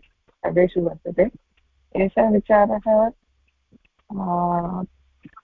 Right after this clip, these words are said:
किमर्थं वर्तते इत्युक्ते तत्र चैतन्यस्य प्रभावेन एव भवति। पशूनाम् एषः विष-, अ, विच-, ए-,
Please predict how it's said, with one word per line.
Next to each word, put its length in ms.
किमर्थं 760
वर्तते 460
इत्युक्ते 560
तत्र 360
चैतन्यस्य 760
प्रभावेन 680
एव 340
भवति। 340
पशूनाम् 480
एषः 420
विष-, 360
अ, 180
विच-, 600
ए-, 220